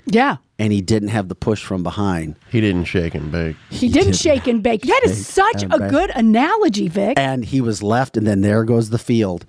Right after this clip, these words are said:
Speaker 1: Yeah.
Speaker 2: And then here's Ron falling back in that race car
Speaker 1: Uh-huh.
Speaker 2: line. I don't wanna leave out our race car fans because I do like racing,
Speaker 1: Oh,
Speaker 2: too.
Speaker 1: I do, too.
Speaker 2: Yes, that was a Days of Thunder reference.
Speaker 1: There you go.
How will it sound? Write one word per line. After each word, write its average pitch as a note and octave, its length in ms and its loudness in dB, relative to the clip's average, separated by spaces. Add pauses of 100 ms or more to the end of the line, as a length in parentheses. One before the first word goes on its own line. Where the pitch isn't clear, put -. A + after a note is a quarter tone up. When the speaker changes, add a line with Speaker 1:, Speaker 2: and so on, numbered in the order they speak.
(100)
Speaker 1:
Yeah. B3+ 280 2
Speaker 2:
And A2 100 0
then A2 120 2
here's A2+ 320 0
Ron A2+ 360 2
falling A#2 600 2
back A#2 320 -2
in A#2+ 120 0
that A#2+ 200 0
race A2 280 -2
car G2+ 260 0
Speaker 1:
Uh-huh. G2 100 -2
Speaker 2:
line. F#2+ 340 -2
I C3 80 0
don't D3 120 2
wanna A#2+ 120 -2
leave G#2+ 160 -2
out G2 120 0
our F2+ 80 -2
race F2+ 180 -2
car E2+ 180 -2
fans F2+ 240 0
because G2+ 220 -2
I G2 60 0
do F2+ 100 0
like E2 240 -4
racing, D#2+ 300 0
Speaker 1:
Oh, G#3+ 140 2
Speaker 2:
too. G3 60 2
Speaker 1:
I G3+ 120 0
do, G#3 140 0
too. F3+ 340 -2 (420)
Speaker 2:
Yes, E2 460 -2
that E2+ 100 0
was D#2+ 120 -2
a E2 40 -6
Days E2 240 0
of F2+ 80 0
Thunder F#2 280 2
reference. D2+ 580 -4
Speaker 1:
There G3 220 2
you F#3+ 100 4
go. A3 320 2